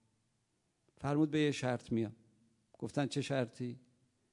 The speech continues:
گفت: "هر چه من اونجا ازتون خواستم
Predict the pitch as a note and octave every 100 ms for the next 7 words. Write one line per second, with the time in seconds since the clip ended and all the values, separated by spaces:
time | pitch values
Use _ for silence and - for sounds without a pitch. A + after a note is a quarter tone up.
0 | _ _ _ _ _ _ _ _ _ _
1 | _ _ _ _ - F#3 G3 E3 D#3+ F3
2 | F#3+ A3+ G#3+ - - G3+ G#3 G3+ G#3+ F3+
3 | F#3+ F#3+ E3+ E3+ F3+ D#3+ - D#3+ - F3+
4 | G3 G3+